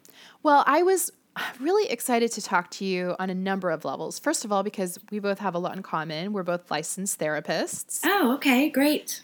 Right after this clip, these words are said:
Speaker 1: And moms. <laughs>
Speaker 2: Yeah.
Speaker 1: Blended families.
Speaker 2: Mm.
Speaker 1: Um, but you just wrote a book that I found really fascinating, which is called Lush, and it really delves into women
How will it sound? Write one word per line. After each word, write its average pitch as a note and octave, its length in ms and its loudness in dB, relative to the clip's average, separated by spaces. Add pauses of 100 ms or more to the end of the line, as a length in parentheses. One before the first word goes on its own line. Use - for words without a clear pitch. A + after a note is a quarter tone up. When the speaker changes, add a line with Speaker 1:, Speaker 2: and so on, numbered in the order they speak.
(140)
Speaker 1:
And G#3 220 0
moms. G3 720 4
<laughs> F4+ 40 2 (340)
Speaker 2:
Yeah. G#3+ 320 6 (500)
Speaker 1:
Blended G3+ 420 0
families. F3+ 840 -2 (100)
Speaker 2:
Mm. G#3 420 4 (360)
Speaker 1:
Um, A#3 440 6 (140)
but - 160 -2
you C4+ 180 0
just - 220 -4
wrote C#4+ 160 4
a C4+ 40 0
book A#3 240 0
that A3 160 0
I G#3+ 220 6
found G3 520 -2
really A3 260 0
fascinating, E3 1000 -2
which F#3+ 260 -4
is G3 140 -4
called F3+ 340 -2
Lush, F#3 680 0 (100)
and G3 400 2
it G#3 440 -2 (140)
really C4 380 2
delves A3 420 2
into F#3 840 -4 (240)
women F3+ 560 -6